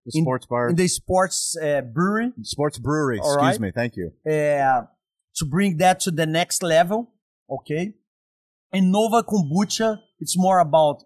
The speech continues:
Speaker 2: innovation, about packaging, about, uh, how can I have my products in the hands of the consumer
Speaker 1: Yes.
Speaker 2: outside of our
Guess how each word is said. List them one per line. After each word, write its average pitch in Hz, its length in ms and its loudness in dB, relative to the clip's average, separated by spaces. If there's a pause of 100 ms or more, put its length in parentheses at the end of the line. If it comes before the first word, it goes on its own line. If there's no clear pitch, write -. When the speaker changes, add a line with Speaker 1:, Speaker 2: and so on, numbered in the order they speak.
Speaker 2:
innovation, 147 680 0
about 143 400 -2 (260)
packaging, 135 680 -2 (340)
about, 156 560 4
uh, 143 380 2
how 165 200 4
can 202 160 -2
I 175 360 0
have 160 260 4
my 160 260 0 (200)
products 175 580 2
in 170 120 0
the 160 100 2
hands 175 340 2
of 170 160 2
the 175 80 0
consumer 196 520 0
Speaker 1:
Yes. 101 120 -4
Speaker 2:
outside 180 760 -2 (600)
of 156 220 2
our 156 540 0